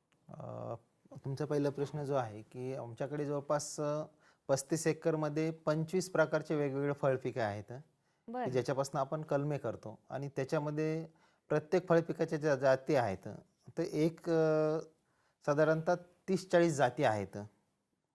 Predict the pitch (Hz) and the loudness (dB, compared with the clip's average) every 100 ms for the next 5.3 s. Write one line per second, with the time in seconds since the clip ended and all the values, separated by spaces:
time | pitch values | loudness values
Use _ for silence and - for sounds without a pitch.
0 | _ 135 123 151 131 123 113 113 110 104 | _ 0 0 -2 -2 -2 -2 -4 -6 -6
1 | 92 98 113 190 196 175 160 _ _ - | -8 -10 -10 -8 -8 -8 -12 _ _ 0
2 | 151 147 165 165 147 160 175 180 - 165 | 2 2 4 4 4 2 4 2 4 2
3 | 165 160 160 156 147 147 147 139 147 147 | 4 2 2 2 2 0 -2 0 -2 -4
4 | - 139 131 139 135 127 139 139 143 139 | -4 -4 -2 -2 -2 0 2 2 2 2
5 | 127 135 147 | 2 0 -8